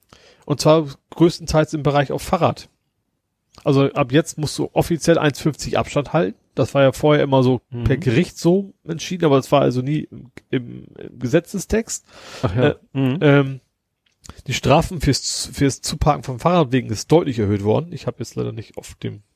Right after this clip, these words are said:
Speaker 1: Zettel, wie hoch genau. Und interessanterweise, was aber auch teurer wird, ist, wenn du auf dem Fußweg mit dem Fahrrad fährst.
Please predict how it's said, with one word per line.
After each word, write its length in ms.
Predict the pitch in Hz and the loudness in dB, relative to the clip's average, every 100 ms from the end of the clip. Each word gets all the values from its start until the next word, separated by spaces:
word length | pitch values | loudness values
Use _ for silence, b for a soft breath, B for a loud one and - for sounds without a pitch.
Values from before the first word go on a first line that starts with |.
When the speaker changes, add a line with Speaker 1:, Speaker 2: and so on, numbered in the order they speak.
| _ _ _ - | _ _ _ -8
Speaker 1:
Zettel, 340 | - - 107 | -8 -6 -6
wie 140 | 110 | 0
hoch 180 | 107 156 | 0 0
genau. 360 | - 120 147 208 B B B B B B | -4 -2 0 -2 B B B B B B
Und 160 | 139 147 | 0 2
interessanterweise, 640 | 139 139 170 170 135 156 143 | -2 2 4 6 6 6 4
was 140 | 123 | 2
aber 160 | 135 - | 2 4
auch 200 | 156 - | 2 2
teurer 340 | - 202 180 | 2 4 4
wird, 140 | 180 185 | 2 2
ist, 160 | 151 | 0
wenn 100 | 165 | 2
du 180 | 165 165 | 2 0
auf 120 | 151 | 0
dem 180 | - 160 | 0 0
Fußweg 560 | - 233 - 120 113 113 | 2 0 2 0 0 -2
mit 140 | 113 | -4
dem 100 | 104 | -2
Fahrrad 300 | - 110 107 | -2 -2 -4
fährst. 480 | - - - - | -6 -8 -10 -16